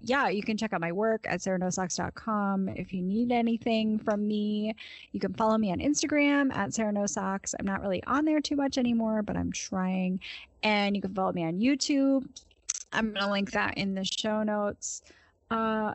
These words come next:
yeah, let us know. You can chat with the show. We have a nice little leave a voicemail message link in the show notes, so you could check that out. But most importantly, you could support us by subscribing, rating, reviewing, sharing on social media, telling your friends.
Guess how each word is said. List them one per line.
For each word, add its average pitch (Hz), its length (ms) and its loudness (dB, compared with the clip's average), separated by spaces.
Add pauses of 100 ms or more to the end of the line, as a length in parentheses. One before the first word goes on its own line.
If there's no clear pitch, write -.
yeah, 254 380 2
let 226 140 2
us - 240 -2
know. 220 500 2 (120)
You 226 160 0
can 202 440 0 (260)
chat - 300 0
with 277 220 -2
the 214 100 0
show. 208 560 0 (300)
We 226 220 0
have 214 340 0
a 185 180 0
nice 208 420 0
little 180 420 0 (640)
leave 240 240 2
a 208 80 4
voicemail 190 600 0
message 180 520 -2
link 190 360 -2
in 185 160 -2
the 185 80 -2
show 180 240 0
notes, 180 440 -2
so 190 440 2
you 190 160 -2
could - 120 -8
check 202 240 -2
that 208 140 0
out. 180 260 0
But - 100 -2
most 339 200 2
importantly, 339 480 2
you 294 280 0
could 320 180 -2
support 311 320 0
us 311 160 0
by 294 120 0
subscribing, 226 1080 0
rating, 214 540 2
reviewing, 208 840 0
sharing 214 440 2
on 220 100 0
social 226 300 -2
media, 208 560 0
telling 208 280 -4
your 220 100 -6
friends. 202 840 -2